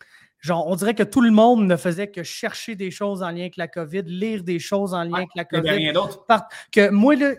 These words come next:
Speaker 1: il y a plus personne qui voyait mes publications, là. J'avais une page avec
Speaker 2: Ah,
Speaker 1: dix mille
Speaker 2: c'est
Speaker 1: likes
Speaker 2: clair.
Speaker 1: dessus, le gros, là,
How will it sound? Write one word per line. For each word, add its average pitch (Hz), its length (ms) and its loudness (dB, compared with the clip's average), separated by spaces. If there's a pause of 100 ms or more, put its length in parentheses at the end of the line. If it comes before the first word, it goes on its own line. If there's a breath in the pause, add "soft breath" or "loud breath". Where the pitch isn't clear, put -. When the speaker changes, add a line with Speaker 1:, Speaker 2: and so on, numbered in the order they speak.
Speaker 1:
il 185 60 -4
y - 20 0
a 175 60 -2
plus - 180 -12
personne 202 600 -2
qui 147 120 -14
voyait 156 260 -6
mes 151 120 -12
publications, 147 600 -12
là. 160 100 -10
J'avais 180 180 -4
une 196 100 -4
page 233 180 4
avec 190 180 -4
Speaker 2:
Ah, 202 60 0
Speaker 1:
dix 214 140 2
mille 208 200 2
Speaker 2:
c'est 214 100 4
Speaker 1:
likes 196 180 -4
Speaker 2:
clair. 185 160 0
Speaker 1:
dessus, 247 240 -4
le 202 140 0
gros, 214 260 -2
là, 233 180 0